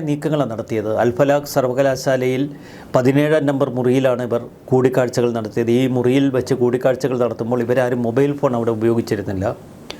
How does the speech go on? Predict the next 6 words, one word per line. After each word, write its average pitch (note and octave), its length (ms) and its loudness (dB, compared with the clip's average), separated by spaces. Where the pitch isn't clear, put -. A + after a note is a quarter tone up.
പതിമൂന്നാം E3+ 480 4
നമ്പർ D3+ 260 2
മുറി C3+ 180 2
ഡോക്ടർ B2+ 200 0
മുസമ്മിലിൻ്റേതാണ്. A#2+ 800 -2
അവിടെ D#3 260 2